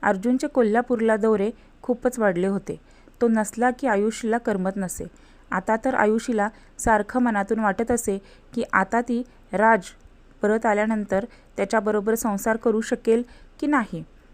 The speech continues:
आणि जर नवऱ्याला घटस्फोट दिला तर अर्जुन आपल्यासोबत लग्न करेल की नाही, तिच्या डोक्यात दिवसभर हेच विचार चालू होते. आयुषी आता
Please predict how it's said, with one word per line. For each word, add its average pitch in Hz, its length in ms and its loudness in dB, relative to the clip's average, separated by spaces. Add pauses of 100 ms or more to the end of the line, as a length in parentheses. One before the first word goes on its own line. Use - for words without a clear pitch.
आणि 214 220 0
जर 226 220 2
नवऱ्याला 208 440 2
घटस्फोट 214 520 -2
दिला 214 320 0 (420)
तर 240 100 2
अर्जुन 220 360 2
आपल्यासोबत 226 600 0
लग्न 220 280 0
करेल 220 380 2
की 269 80 -2
नाही, 208 340 0 (420)
तिच्या 233 200 0
डोक्यात 208 380 0
दिवसभर 214 560 -2 (120)
हेच 202 200 0
विचार 185 260 -2
चालू 170 260 -2
होते. 185 260 -4 (640)
आयुषी 208 400 0
आता 196 280 0